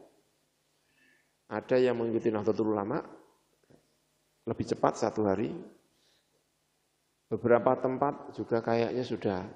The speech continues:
ada takbir-takbir ya. Tapi Mbah Maimun tetap mengikuti pemerintah.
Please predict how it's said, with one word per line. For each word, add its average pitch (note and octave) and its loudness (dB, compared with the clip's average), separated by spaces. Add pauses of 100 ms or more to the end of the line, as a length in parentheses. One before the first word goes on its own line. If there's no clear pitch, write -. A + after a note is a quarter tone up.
(440)
ada G#2+ -6
takbir-takbir G#2 -4
ya. G#2+ -10 (1600)
Tapi F#2+ -4
Mbah F#2 -6
Maimun G2 -4 (800)
tetap - -8
mengikuti F2 -2
pemerintah. D2+ -6